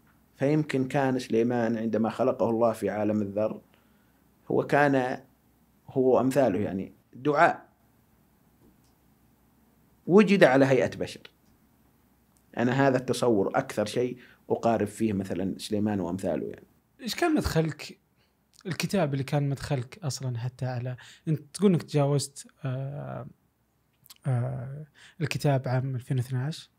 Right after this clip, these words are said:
Speaker 1: مم.
Speaker 2: بعدين فما د-، ما قرأت أصلًا طه عبد الرحمن في بداية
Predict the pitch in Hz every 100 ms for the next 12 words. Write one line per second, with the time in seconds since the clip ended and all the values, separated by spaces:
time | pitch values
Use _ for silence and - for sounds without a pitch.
0 | - 120 113 110 _ _ _ _ _ -
1 | - _ 156 202 208 208 - 165 226 214
2 | 180 185 190 170 - 147 143 - 143 127
3 | 120 135 117 120 123 123 - 127 113 -
4 | 120 120 120